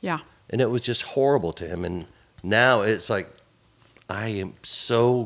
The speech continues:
Speaker 2: grateful that I did not have to experience that.
Speaker 1: And he had an allergic reaction as well. Now, Bob was really lucky that, uh, because it is relatively common to get an allergic reaction to chemo. Our friend had a, an allergic reaction. We're very blessed that Bob never did.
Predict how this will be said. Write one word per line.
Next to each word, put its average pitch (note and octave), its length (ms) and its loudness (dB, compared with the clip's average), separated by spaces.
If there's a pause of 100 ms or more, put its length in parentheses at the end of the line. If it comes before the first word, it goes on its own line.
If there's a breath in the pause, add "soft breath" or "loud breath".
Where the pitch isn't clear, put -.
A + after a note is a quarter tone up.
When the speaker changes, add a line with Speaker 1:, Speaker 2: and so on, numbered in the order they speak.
Speaker 2:
grateful G2 480 -2
that F2 120 -8
I F#2 120 -2
did F#2 180 -4
not F2+ 220 -2
have E2+ 160 -6
to F2 100 -6
experience G#2 680 -8
that. - 300 -18
Speaker 1:
And A3+ 140 0
he A3+ 100 2
had A3+ 140 2
an G3 100 -6
allergic G3 480 -8
reaction D3+ 560 -8
as - 180 -16
well. G#3 360 -6
Now, F#3+ 120 -8
Bob F#3 360 -4
was F#3+ 180 -8
really G#3+ 500 0
lucky G3+ 400 -4
that, F#3+ 320 -6
uh, - 60 -10
because G3 320 -6
it G3+ 80 -4
is B3 240 0
relatively G3+ 560 -4
common A3 460 -4
to F#3 100 -10
get F#3 180 -4
an F#3 120 -4
allergic E3+ 400 -8
reaction F3+ 480 -8
to G#3 100 -12
chemo. A3 440 -6 (600 loud breath)
Our F#3 140 -4
friend E3+ 240 -6
had F3 160 -2
a, E3+ 160 -6 (200)
an E3+ 140 -4
allergic F3+ 440 -4
reaction. A3+ 580 0
We're F#3 160 -4 (160)
very F#3 320 -2
blessed G#3+ 460 -2
that - 180 -4
Bob F3 220 -6
never E3+ 260 -8
did. A#3 400 -4